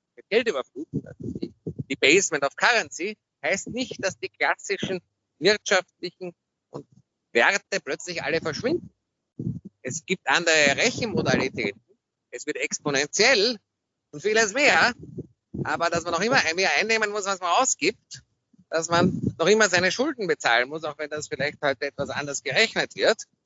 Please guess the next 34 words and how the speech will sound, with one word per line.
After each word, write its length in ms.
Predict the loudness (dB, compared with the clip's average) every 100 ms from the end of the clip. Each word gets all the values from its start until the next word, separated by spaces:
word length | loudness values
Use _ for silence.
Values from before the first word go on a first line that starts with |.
| _
dass 140 | -4
man 140 | 0 0
noch 100 | 4
immer 200 | 4 4
fleißig 440 | 4 4 0 -4
sein 240 | -4 -4
muss, 160 | -6 -6
dass 140 | -8
man 100 | -8
noch 80 | -6
immer 160 | -6 -2
Ziele 340 | 2 4 4
haben 160 | 2 -4
muss, 380 | -10 -8 -10 -14 _ _ _ -16
dass 100 | -8
man 160 | -6
sich 140 | -4 -2
noch 100 | -2
immer 280 | -2 -2 -2
weiterentwickeln 600 | 2 4 4 0 -2 -4
muss 120 | -4 -6
und 80 |
dass 80 | -8
man 120 | -8
auch 60 | -8
sein 160 | -2 0
Wort 180 | 2
halten 300 | 2 0 -4
muss, 240 | -6 -6 -8 _
daran 240 | -2 2 2
hat 140 | 0
sich 120 | -4
nichts 260 | -4 -4 -2
geändert. 560 | 2 2 2 -4 -10